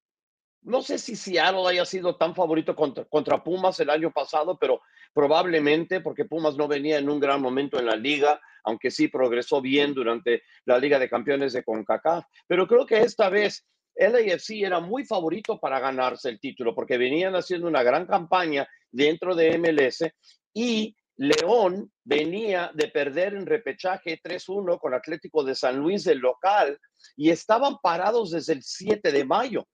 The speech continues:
Entonces todo mundo creo o asumió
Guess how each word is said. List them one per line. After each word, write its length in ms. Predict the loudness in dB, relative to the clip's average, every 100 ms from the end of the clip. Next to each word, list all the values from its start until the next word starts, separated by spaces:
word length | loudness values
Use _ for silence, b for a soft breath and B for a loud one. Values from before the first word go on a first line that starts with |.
| _ _
Entonces 480 | -4 -2 -2 -4 -2
todo 280 | -2 0 0
mundo 560 | -2 -2 4 4 4 _ _ _ -2
creo 380 | 2 4 4
o 540 | 2 -2 -6 -6 0 0
asumió 840 | 0 -4 -2 -2 -2 0 -2 -4